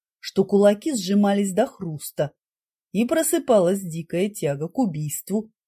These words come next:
гипотетического любовника. И вот Рокси стояла перед ним. В глазах ни капли страха.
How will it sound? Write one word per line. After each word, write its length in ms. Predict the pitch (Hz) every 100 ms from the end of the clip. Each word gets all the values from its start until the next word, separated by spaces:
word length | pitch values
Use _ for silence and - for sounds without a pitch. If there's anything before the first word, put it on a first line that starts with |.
| _ -
гипотетического 1120 | 190 214 220 202 - 156 - 175 - 175 175
любовника. 800 | 220 208 143 135 139 135 143 - _ _ _ _ _ _ _ _ _ -
И 120 | 170
вот 300 | 175 170 -
Рокси 440 | 190 202 202 -
стояла 600 | 156 - 160 170 160 156
перед 380 | 156 185 185 180
ним. 360 | 180 165 143 127 _ _ _ _ _ _ -
В 180 | 156
глазах 640 | 156 165 180 190 269 294 _ _ _ _ -
ни 180 | 165 175
капли 440 | - 202 196 196
страха. 640 | 202 - 170 139 - 117